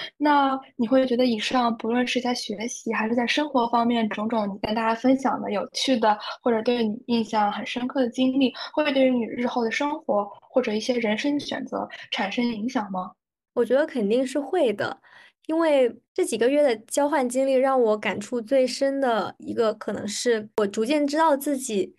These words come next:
Speaker 2: 的适应能力真的是蛮强的。就是我在一个人生地不熟的环境里，也可以过得很好，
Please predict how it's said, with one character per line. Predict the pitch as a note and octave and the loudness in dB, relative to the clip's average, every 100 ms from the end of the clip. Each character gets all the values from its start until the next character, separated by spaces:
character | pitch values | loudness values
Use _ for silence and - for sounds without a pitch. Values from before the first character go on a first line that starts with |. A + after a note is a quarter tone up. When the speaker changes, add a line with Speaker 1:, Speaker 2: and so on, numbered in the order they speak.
| _ | _
Speaker 2:
的 | - | -2
适 | A3 - D4+ | -2 2 2
应 | B3+ | 2
能 | G3 G3+ | 2 0
力 | A#3+ | 0
真 | B3+ | 2
的 | C#4+ | 0
是 | - A#3 | 0 -4
蛮 | G#3 F#3+ | -6 -6
强 | G3+ - D#3 | -8 -8 -10
的。 | E3+ - - - - | -8 -10 -12 -20 -8
就 | - | -4
是 | A3+ A#3+ | 2 4
我 | G#3+ G3+ F3+ - - | 6 4 2 -2 -2
在 | B3+ A3+ | 0 2
一 | G#3+ | 2
个 | A3+ | 2
人 | F#3+ | 2
生 | G#3 B3 B3 | 0 -2 -2
地 | B3 | -2
不 | A#3+ | -2
熟 | A#3 G3+ | 0 0
的 | G#3 | 0
环 | G#3 G3+ G#3 | 0 0 0
境 | B3 A#3 | 0 0
里， | G3+ - _ _ _ | -2 -2 _ _ _
也 | B3+ G#3+ | 0 0
可 | - B3 | 2 2
以 | |
过 | B3+ C#4 | 4 4
得 | A#3 | 4
很 | G#3+ - G3 | 0 -4 -6
好， | G3+ G#3+ G#3 | -2 -4 -4